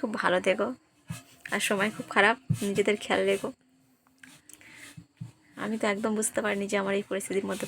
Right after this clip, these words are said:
পড়তে হবে। স্বাভাবিক আর পাঁচটা দিনের মতো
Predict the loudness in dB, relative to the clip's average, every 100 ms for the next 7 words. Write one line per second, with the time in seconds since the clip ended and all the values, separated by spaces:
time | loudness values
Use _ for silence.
0 | -8 -8 -6 -6 -6 -12 _ -20 -20 _
1 | -20 -20 -20 _ _ _ _ _ _ _
2 | _ _ -16 -4 0 2 2 2 0 -4
3 | -2 0 0 -2